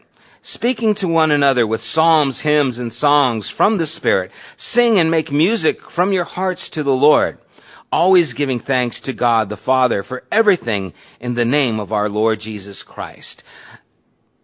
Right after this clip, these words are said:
You know, when a person is drunk, being drunk has a major influence on what you think, say, or do, right? Everyone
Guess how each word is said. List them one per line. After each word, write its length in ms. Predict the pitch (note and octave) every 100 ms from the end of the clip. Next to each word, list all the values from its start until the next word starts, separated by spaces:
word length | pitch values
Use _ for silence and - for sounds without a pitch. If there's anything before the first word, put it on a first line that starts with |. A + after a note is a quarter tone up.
| _ -
You 100 | G3
know, 80 |
when 160 | G3 G3
a 60 | F3+
person 480 | - C4 B3 A#3
is 420 | - F3+ E3 C#3 C3+
drunk, 580 | G#2+ E3 C#3+ A#2+ - - _ _ - - A#2+
being 260 | B3 B3
drunk 320 | F#3 G3+ G3
has 400 | - F3 D#3 C#3+ -
a 80 | D3
major 520 | D3+ G3 G#3+ E3 F#3+ -
influence 640 | E3 D#3 C3+ B2+ A#2+ - -
on 400 | C#3 C3 B2 A2+ _ _
what 320 | C3+ E3+ -
you 100 | D#3
think, 400 | C3+ - D3 C#3
say, 380 | - - B2+ B2
or 120 | G#2
do, 420 | A2 G#2 G2 C#2+ - _ _ _ _ _ _ _ -
right? 340 | A2+ D3 C#3+ - A3 _ _ _ _ _ _ F#2+
Everyone 340 | G#2 A#2+ A#2